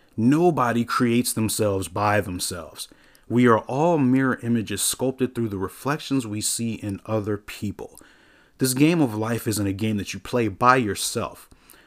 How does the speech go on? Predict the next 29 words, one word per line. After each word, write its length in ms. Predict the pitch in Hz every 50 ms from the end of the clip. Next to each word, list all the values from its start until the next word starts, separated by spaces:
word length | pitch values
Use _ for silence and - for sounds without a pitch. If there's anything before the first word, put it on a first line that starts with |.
| _ _ _
So 220 | - - 127 120 113
work 320 | 104 104 127 170 190 190
to 120 | - 156
be 140 | 135 127 135
surrounded 600 | - - 117 101 104 110 117 123 135 143 139 113
by 160 | 98 101 95
those 400 | 92 90 104 113 117 117 107 98
you 100 | 101 98
wish 340 | 92 87 101 113 113 - - -
to 100 | 117 104
be 320 | 95 85 92 98 110 123
like, 360 | 127 123 120 135 151 - - -
and 120 | - 107
in 140 | 107 110 117
time, 520 | - - 139 151 147 113 95 90 - - - _ _ _ _ _ _
you 220 | 113 131 151 151
too 240 | - - - 160 156
will 160 | 123 107 98
carry 380 | - - - - 123 127 120 113
the 120 | 107 101
very 380 | 95 90 98 113 117 120 117 113
things 320 | - - 113 110 104 92
that 140 | 98 - -
you 100 | 107 101
admire 420 | 90 92 98 95 98 92 90 87
in 120 | - - -
them. 180 | 55 - - _ _ _ _ _ _ _ _ _ _ _ _ _ _ _ _ _ _ _ _ _
Number 400 | 107 117 127 131 127 117 - - _
eighteen, 640 | 160 190 202 - - - - 107 87 80 - -